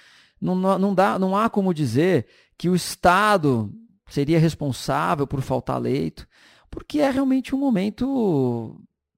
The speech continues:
diferente, né? É um momento diferente. É, o Estado tá tentando fazer de tudo, pelo que a gente percebe. Claro que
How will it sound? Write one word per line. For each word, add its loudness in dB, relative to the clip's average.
diferente, 0
né? -4
É -4
um -2
momento -2
diferente. -4
É, 0
o 2
Estado 0
tá 0
tentando 0
fazer -2
de -12
tudo, -4
pelo -2
que -4
a 2
gente -2
percebe. 0
Claro 2
que -2